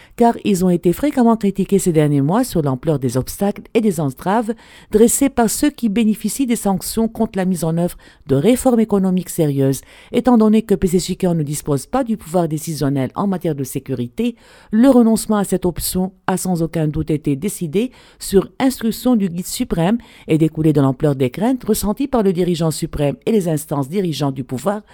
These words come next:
quant à une potentielle explosion de colère populaire à ce moment charnière, dont les objectifs ne se limiteraient pas à l'affaiblissement du régime, mais menaceraient sa survie et sa continuité même, Independent Arabia rapporte.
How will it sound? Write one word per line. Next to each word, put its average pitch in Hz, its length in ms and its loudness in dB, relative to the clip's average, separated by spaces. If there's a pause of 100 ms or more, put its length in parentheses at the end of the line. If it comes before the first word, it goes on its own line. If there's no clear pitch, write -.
(320)
quant 202 160 2
à 190 160 0
une 160 120 0
potentielle 240 520 0
explosion 165 540 -2
de 226 100 0
colère 185 320 -2
populaire 160 500 -2 (300)
à 269 100 2
ce 254 160 -2
moment 208 280 2
charnière, 151 500 0 (320)
dont 175 120 2
les 160 200 2
objectifs 151 440 -4
ne 151 80 -2
se 165 140 -2
limiteraient 135 380 0
pas 262 260 -2
à 240 60 2
l'affaiblissement 175 560 -2
du 143 100 -2
régime, 139 420 2 (360)
mais 180 100 4
menaceraient 226 560 2
sa 277 200 0
survie 202 540 0
et 143 80 0
sa 151 180 -4
continuité 185 600 -2
même, 180 300 2 (280)
Independent 190 520 0
Arabia 143 600 2
rapporte. 139 540 -4